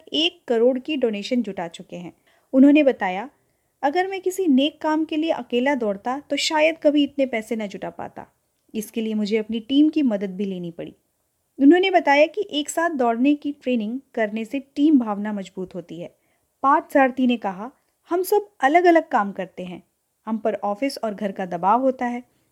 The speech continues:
जब हम दौड़ने निकलते हैं तो इस बारे में बात करते हैं। हम तब अपनी जिंदगी की war stories के बारे में भी चर्चा करते हैं।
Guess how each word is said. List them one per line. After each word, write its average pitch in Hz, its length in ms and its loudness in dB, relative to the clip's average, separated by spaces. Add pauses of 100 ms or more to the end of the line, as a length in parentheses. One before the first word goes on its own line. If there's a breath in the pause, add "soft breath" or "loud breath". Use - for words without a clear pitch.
(100)
जब 311 160 6
हम 349 160 0
दौड़ने 254 340 4
निकलते 202 400 -4
हैं 254 160 -8
तो 311 140 -8
इस 240 140 -6
बारे 214 280 -2
में 285 220 -2
बात 185 260 -6
करते 165 300 -14
हैं। 165 160 -14 (440)
हम 214 140 -2 (100)
तब 233 160 6
अपनी 214 300 -2
जिंदगी 220 400 2
की 277 180 -4
war 208 360 0
stories 214 500 -6
के 220 120 -8
बारे 175 240 -6
में 175 120 -10
भी 262 120 -4
चर्चा 240 320 -4
करते - 320 -18
हैं। - 180 -18